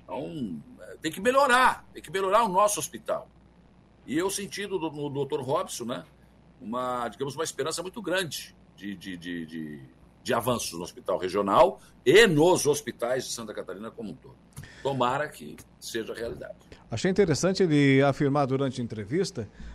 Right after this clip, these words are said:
Speaker 2: que dentro do imas tem uma equipe, eh, que realiza só planejamento, o que o Instituto pode fazer nos locais onde administra. E um outro detalhe, ele disse, "Olha, hoje, com o atual governo,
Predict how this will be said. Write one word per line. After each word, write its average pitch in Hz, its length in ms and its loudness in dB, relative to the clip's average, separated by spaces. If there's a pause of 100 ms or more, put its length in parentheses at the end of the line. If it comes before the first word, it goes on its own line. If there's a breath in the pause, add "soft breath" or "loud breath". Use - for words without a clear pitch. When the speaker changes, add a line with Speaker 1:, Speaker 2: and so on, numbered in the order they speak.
(120 soft breath)
Speaker 2:
que 143 180 2
dentro 160 540 4
do 131 140 4
imas 160 300 2
tem 156 200 2
uma 156 240 6
equipe, 175 460 0
eh, 151 380 6
que 147 160 4
realiza 165 440 6
só 196 220 4
planejamento, 196 760 2 (360)
o 123 100 -8
que 165 880 4
o 170 60 -6
Instituto 170 420 -6 (120)
pode 175 240 4
fazer 143 500 2 (320 soft breath)
nos 139 120 -2
locais 147 400 6
onde 160 220 4
administra. 151 600 2 (760 soft breath)
E 143 120 8
um 175 80 10
outro 220 280 6
detalhe, 180 440 4
ele 127 80 2
disse, 151 260 0
"Olha, 143 380 6
hoje, 175 420 6
com 143 120 -2
o - 20 4
atual 147 300 6
governo, 127 600 6